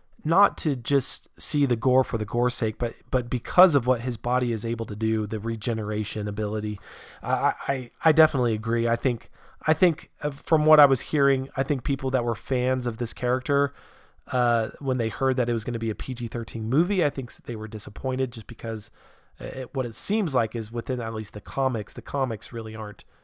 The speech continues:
P G thirteen type comic books anyways. But the character that you're talking about, uh, I, I don't wanna call her the love interest because there was no romance between them, but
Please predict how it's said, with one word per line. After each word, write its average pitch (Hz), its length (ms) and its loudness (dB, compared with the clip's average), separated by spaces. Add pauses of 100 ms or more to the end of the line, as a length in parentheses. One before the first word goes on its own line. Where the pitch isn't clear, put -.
(360)
P 143 180 -2
G 110 160 -8
thirteen 107 420 -8
type - 380 -12
comic 104 400 -10
books 107 300 -14
anyways. 110 500 -10
But - 260 -12 (360)
the 139 80 -2
character 208 320 4
that 151 100 2
you're 143 140 2
talking 139 280 2
about, 127 380 0
uh, 123 280 0 (200)
I, 151 80 -10 (100)
I 160 120 0
don't 180 120 6
wanna 151 140 4
call 151 200 4
her 139 100 4
the 117 80 -4
love 139 260 4
interest 123 280 -4
because 120 260 -4
there 131 120 -2
was 156 300 2
no 131 140 2
romance 123 500 2
between 143 500 -6
them, 110 160 -4
but 107 200 -6